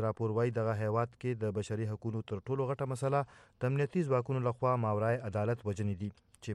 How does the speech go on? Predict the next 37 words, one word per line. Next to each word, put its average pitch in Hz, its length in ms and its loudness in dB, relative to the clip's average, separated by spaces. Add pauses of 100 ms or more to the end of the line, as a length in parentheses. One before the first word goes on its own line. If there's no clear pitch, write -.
پکې 120 320 -2
بې 107 80 0 (100)
درکي 101 340 -4 (140)
او - 20 0 (120)
غیر 98 220 -4
قانونه 107 380 0
بندي 98 280 -4
ساتل 98 320 -4
هم 101 180 -4
شامل 98 320 -2
دي. 98 80 -4 (920)
راپور 135 320 2
زیاتوي، 139 320 2
امنیتي 127 340 0
عسکرو 123 320 0
لخوا 120 320 2
د 117 140 2
ماشومانو 110 540 0
سره 110 260 -2
جنسي 104 340 -4
زیاتي 104 380 -4
هم 110 160 0
راپورونه 98 420 -2
راغلي. 98 260 -4 (300)
دې 143 160 0
ترڅنګ 147 440 2
راپور 139 300 4
وایي، 143 220 6
خبریالانو 127 580 4 (140)
وژل، 123 340 4
حکومتي 117 460 0
چارو 135 320 2
کې 120 220 -2
بډې 117 200 2
رشوتونه 117 540 -2 (100)
او 107 80 0
ښځو 131 320 -2